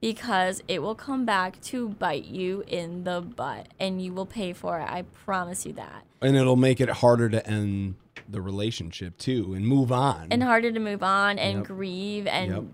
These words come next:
Speaker 1: just part your separate ways.
Speaker 2: Yep.
Speaker 1: Um, and that's one of the things that I'm dealing with currently.
Speaker 2: Yep.
Speaker 1: Um, you know, m-,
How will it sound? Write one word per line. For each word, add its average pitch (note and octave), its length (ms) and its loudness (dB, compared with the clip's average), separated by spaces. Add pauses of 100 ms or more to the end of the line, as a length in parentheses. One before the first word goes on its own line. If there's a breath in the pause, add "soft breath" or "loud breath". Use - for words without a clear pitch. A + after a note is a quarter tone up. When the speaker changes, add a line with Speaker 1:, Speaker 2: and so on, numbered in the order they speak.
(100)
Speaker 1:
just - 500 -8
part - 280 -6
your F3 120 -8
separate - 380 -10
ways. F3 440 -4
Speaker 2:
Yep. G#2+ 180 -4 (420 soft breath)
Speaker 1:
Um, G3+ 280 6
and G3 180 2
that's F3+ 240 -2
one G#3 100 -4
of G3 80 -2
the F#3+ 100 -6
things F#3 300 -6
that - 220 -10
I'm G#3 300 4
dealing F#3 300 -4
with F3 200 -8
currently. E3+ 760 -6 (160)
Speaker 2:
Yep. G#2+ 180 -8 (220)
Speaker 1:
Um, E3+ 600 -4 (440)
you G3+ 120 -4
know, F#3 80 -2
m-, F#3 300 -6